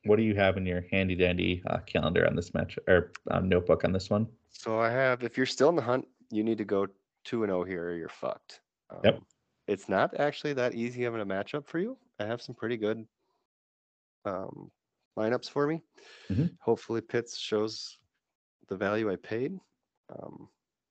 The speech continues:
Speaker 2: but you might have one starting quarterback. Do we know what's happening with Murray yet?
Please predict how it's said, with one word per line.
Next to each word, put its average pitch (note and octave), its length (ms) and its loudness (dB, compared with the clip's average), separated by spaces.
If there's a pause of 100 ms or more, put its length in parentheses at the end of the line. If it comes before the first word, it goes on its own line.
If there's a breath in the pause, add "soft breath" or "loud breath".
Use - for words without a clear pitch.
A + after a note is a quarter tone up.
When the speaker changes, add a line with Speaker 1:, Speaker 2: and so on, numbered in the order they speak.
(480)
Speaker 2:
but G2+ 100 4
you D3+ 300 0 (760)
might A2 240 0
have A#2 220 -6 (340)
one G#2 240 0
starting A#2 360 -4
quarterback. C#3+ 540 -2 (680)
Do G#2 60 -6
we B2 80 2
know C3+ 140 0
what's D3 120 -2
happening A2+ 300 2
with A#2+ 120 -2
Murray G2+ 280 4
yet? D3+ 180 4